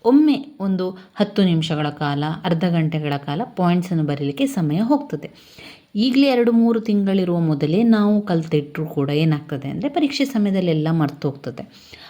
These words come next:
ಅದಕ್ಕಿಂತ ನಾವು ಪರೀಕ್ಷೆಗೆ ತಯಾರಿಯನ್ನು ಮಾಡಿಕೊಂಡು ಪರೀಕ್ಷೆಗೆ ಹತ್ತಿರ ಬರುವಂಥ ಸಂದರ್ಭದಲ್ಲಿ ಎಲ್ಲವನ್ನು ಮತ್ತೊಮ್ಮೆ ಕಲಿಯುವಂಥದ್ದು, ಓದುವಂಥದ್ದನ್ನು ಮಾಡಿದರೆ ತುಂಬಾ ಸುಲಭ ಆಗ್ತಾ ಹೋಗ್ತದೆ. ಇವತ್ತು ನೀವು ಆರಂಭದಿಂದ,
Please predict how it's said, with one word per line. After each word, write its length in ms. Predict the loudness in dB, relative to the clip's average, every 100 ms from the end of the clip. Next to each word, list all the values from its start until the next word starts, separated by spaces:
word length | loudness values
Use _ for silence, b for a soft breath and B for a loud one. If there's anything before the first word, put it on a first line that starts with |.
| B -6
ಅದಕ್ಕಿಂತ 560 | 0 0 0 -2 -2 -4 -6 -8 -6
ನಾವು 400 | 0 2 2 0
ಪರೀಕ್ಷೆಗೆ 540 | -2 -2 -2 0 0 0
ತಯಾರಿಯನ್ನು 800 | 2 2 4 4 6 6 6 6
ಮಾಡಿಕೊಂಡು 580 | 4 0 -4 -4 -4
ಪರೀಕ್ಷೆಗೆ 800 | -6 -12 _ 2 2 2 0 2
ಹತ್ತಿರ 420 | 0 -2 -2 0 0
ಬರುವಂಥ 420 | 0 -2 -2 -4
ಸಂದರ್ಭದಲ್ಲಿ 680 | -2 -2 -2 -2 -2 -2
ಎಲ್ಲವನ್ನು 680 | 0 2 4 4 4 4 2
ಮತ್ತೊಮ್ಮೆ 500 | 2 -2 -2 -2 -2
ಕಲಿಯುವಂಥದ್ದು, 760 | -2 -2 -2 0 -2 -4 -4 -4
ಓದುವಂಥದ್ದನ್ನು 840 | -2 0 0 0 -2 -4 -2 -2
ಮಾಡಿದರೆ 760 | -2 -4 -4 -6 -8 -14 -20 0
ತುಂಬಾ 260 | 4 4 4 0 -4 B
ಸುಲಭ 380 | -2 0 0 -2
ಆಗ್ತಾ 320 | -2 -4 -2 -2
ಹೋಗ್ತದೆ. 800 | -2 -2 -2 -2 -4 -6 -12 -2
ಇವತ್ತು 360 | 2 2 2 2
ನೀವು 280 | 2 2 0
ಆರಂಭದಿಂದ, 840 | 0 2 2 2 2 0 0 0